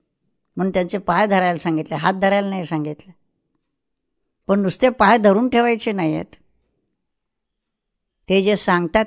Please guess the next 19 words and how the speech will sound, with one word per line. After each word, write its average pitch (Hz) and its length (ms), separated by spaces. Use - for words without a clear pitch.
त्याचं 202 240
आचरण 185 460
करायचं 151 420
आहे. 143 100
किती 220 220
वेळा 247 160
लोटांगणी 226 680
गेलो 214 280
म्हणजे 208 240
काय 202 200
होईल? 190 340
त्यांनी 196 160
काय 196 180
होणार 175 320
नाही. 160 180
शरणागत 202 720
मनाने 190 460
व्हायला 156 300
पाहिजे, 151 420